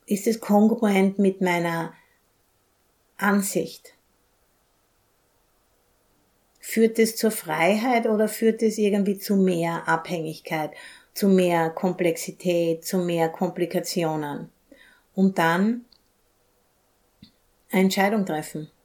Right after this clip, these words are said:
Und der Ajahn Chah, der Thai, äh, Waldtraditionsmeister, hat gesagt, wenn du ein wenig loslässt,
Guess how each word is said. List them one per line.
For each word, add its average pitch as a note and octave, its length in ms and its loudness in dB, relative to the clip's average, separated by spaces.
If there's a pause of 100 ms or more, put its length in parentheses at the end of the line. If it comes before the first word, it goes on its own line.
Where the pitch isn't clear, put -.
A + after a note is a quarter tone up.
(3250)
Und G3 240 4
der F3+ 140 4
Ajahn F#3 340 0
Chah, F3+ 840 -2 (320)
der E3 200 -2
Thai, E3 680 2 (640)
äh, E3 200 -4
Waldtraditionsmeister, F#3 1800 0 (1800)
hat F3+ 340 -2
gesagt, F#3 580 0 (760)
wenn G3 280 6
du G#3+ 120 6
ein F#3 280 4
wenig G#3+ 440 6
loslässt, E3+ 920 6